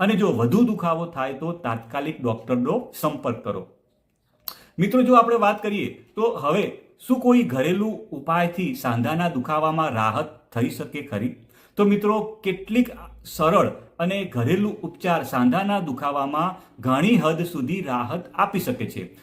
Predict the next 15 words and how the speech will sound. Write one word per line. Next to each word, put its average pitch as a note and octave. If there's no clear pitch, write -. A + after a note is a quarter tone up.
જેમ D3+
કે E3
ગરમ D3+
પાણીની E3+
બોટલ C#3
અથવા D3+
હીટિંગ G#3
પેડથી E3+
શેક -
કરવાથી C3+
તેનાથી G3
બ્લડ D#3
સર્ક્યુલેશન E3
વધી G2+
છે C#3+